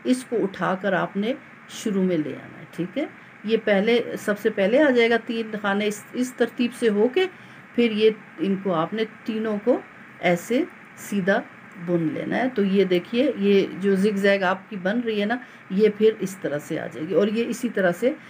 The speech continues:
बनती रहेगी। इसके बाद जब आप ये design बनाएंगे, तो अब ये देखें, ये जो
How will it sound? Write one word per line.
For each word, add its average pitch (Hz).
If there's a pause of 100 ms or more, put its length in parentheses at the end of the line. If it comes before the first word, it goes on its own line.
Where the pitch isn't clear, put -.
(200)
बनती 185
रहेगी। 156
इसके 254
बाद 262
जब 269
आप 254
ये 247
design 226
बनाएंगे, 240
तो 262
अब 220
ये 247
देखें, 233
ये 240
जो 233